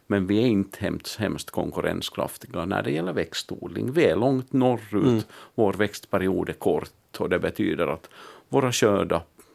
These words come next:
Speaker 1: med nödvändighet blir, blir lägre. Kvaliteten kan bli bättre. Men
Speaker 2: Mm.
Speaker 1: det, det här är vår stora utmaning.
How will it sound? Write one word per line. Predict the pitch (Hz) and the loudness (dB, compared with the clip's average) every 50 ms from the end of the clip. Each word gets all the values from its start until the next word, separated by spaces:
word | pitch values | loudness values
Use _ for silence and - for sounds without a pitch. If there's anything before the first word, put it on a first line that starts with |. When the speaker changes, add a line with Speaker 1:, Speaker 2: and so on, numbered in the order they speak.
| _ _ | _ _
Speaker 1:
med | - 110 104 98 | -4 -2 0 2
nödvändighet | 101 107 101 87 85 101 95 90 87 85 85 92 98 82 76 - _ | 2 2 2 2 2 0 0 2 0 -4 -4 -4 -6 -6 -8 -8 _
blir, | - 90 92 82 65 - - - _ _ _ _ - - - - - - - _ _ _ | -6 -4 -4 -4 -4 -6 -10 -20 _ _ _ _ -20 -20 -20 -20 -20 -20 -20 _ _ _
blir | - 113 120 113 107 | -2 0 0 0 2
lägre. | 95 85 82 82 82 78 - - - - - - - _ - | 2 0 2 2 0 -2 -4 -6 -10 -12 -12 -12 -16 _ -4
Kvaliteten | - 110 104 98 98 95 143 160 175 143 - - 87 82 - | 2 4 4 4 4 4 4 4 4 4 2 2 -2 -2 0
kan | - 92 71 82 | -2 -2 -2 -2
bli | - 71 | -6 -6
bättre. | - 78 80 - - _ - - - - - | -4 -4 -4 -6 -8 _ -18 -18 -18 -20 -12
Men | - - 120 | -6 0 2
Speaker 2:
Mm. | 113 110 104 | 2 2 4
Speaker 1:
det, | 123 120 | 4 4
det | 123 151 | 6 6
här | 175 160 | 6 6
är | 110 95 | 4 4
vår | 95 107 107 104 | 6 6 4 4
stora | 92 - - - 92 87 87 82 78 | 2 0 -2 -2 0 2 2 2 2
utmaning. | 82 87 90 - - - 95 - - - - - - | 2 0 0 -2 -2 -2 -2 -2 -4 -4 -6 -10 -12